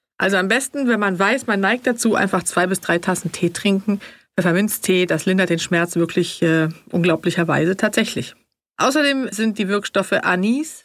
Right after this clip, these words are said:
Fenchel und Kümmel sehr gut. Da dann auch einen Tee draus machen oder fertig kaufen.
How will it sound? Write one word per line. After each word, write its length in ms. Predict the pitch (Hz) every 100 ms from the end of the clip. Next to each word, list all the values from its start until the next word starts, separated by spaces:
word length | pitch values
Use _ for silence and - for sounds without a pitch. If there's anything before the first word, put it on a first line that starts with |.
| _
Fenchel 520 | 220 220 226 240 226
und 220 | 226 196 -
Kümmel 340 | 226 226 160
sehr 200 | 151 143
gut. 340 | 156 233 - _ _ _
Da 140 | 185 202
dann 160 | 190
auch 200 | 170 220
einen 120 | 185
Tee 280 | - 220 269 - -
draus 380 | 226 240 233 226
machen 360 | 226 233 220
oder 460 | - 185 185 180 175
fertig 360 | - 175 165 -
kaufen. 480 | 202 214 220 208